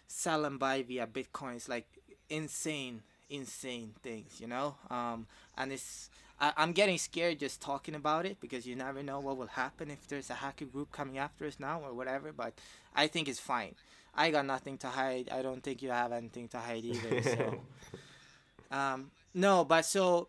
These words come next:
Speaker 1: basically you have, it's like an iceberg, you know? You have, like, thirty percent of the iceberg above water,
Speaker 2: Yeah.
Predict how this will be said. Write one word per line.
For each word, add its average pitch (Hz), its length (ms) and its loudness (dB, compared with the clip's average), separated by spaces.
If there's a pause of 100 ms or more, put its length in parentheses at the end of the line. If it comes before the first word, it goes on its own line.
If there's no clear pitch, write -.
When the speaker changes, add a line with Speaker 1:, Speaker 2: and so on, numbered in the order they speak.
Speaker 1:
basically 208 920 2
you 170 200 -2
have, 170 320 2
it's 170 180 -2
like 202 160 0
an 180 160 -4
iceberg, 151 640 0
you 127 120 -4
know? 147 280 -2
You 156 120 0
have, 151 300 2
like, 143 280 2 (340)
thirty 175 280 0
percent 170 480 -4
of 151 60 -6
the 143 140 -2
iceberg 156 600 -2
above 135 380 -4
water, 175 400 2
Speaker 2:
Yeah. 294 60 -8